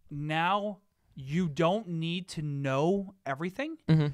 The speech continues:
Speaker 1: You just need to know how to get that information.
Speaker 2: Correct.
Speaker 1: You need to know, like, if you don't understand a,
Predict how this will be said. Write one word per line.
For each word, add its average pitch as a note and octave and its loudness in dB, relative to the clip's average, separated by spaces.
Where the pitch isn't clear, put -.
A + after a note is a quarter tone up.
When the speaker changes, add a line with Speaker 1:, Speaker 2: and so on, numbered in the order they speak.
Speaker 1:
You F#3 -2
just F3 -6
need G#3+ -2
to G3 -6
know F3+ 0
how F#3 0
to - -10
get G#3+ -2
that B2+ -4
information. A#2 -16
Speaker 2:
Correct. D3 2
Speaker 1:
You F#3+ 2
need G#3 0
to G3+ -2
know, F3 4
like, D#3+ -4
if - -14
you G#3 -2
don't C4 2
understand G#3 -4
a, D#3+ -4